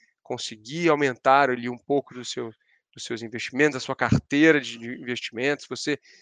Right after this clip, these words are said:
ir diversificando também os seus investimentos pra ter diferentes classes de ativos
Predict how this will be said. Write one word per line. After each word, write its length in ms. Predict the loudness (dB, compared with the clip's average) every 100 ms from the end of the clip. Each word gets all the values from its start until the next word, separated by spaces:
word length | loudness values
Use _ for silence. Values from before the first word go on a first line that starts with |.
| _ -10
ir 180 | -10
diversificando 1080 | -8 -4 -2 -2 -6 -6 -8 0 6 6 4
também 420 | -2 -6 -2 -2 -2
os 80 |
seus 200 | -6 -10
investimentos 640 | -10 -10 -10 -6 -4 -4 -4
pra 120 | -8
ter 280 | -4 -4 -4 _ _ _
diferentes 880 | -8 -6 2 2 4 4 2 -6 -8
classes 540 | -2 2 2 2 -10
de 100 | -10
ativos 680 | -10 -8 -10 -8 -10 -12 -16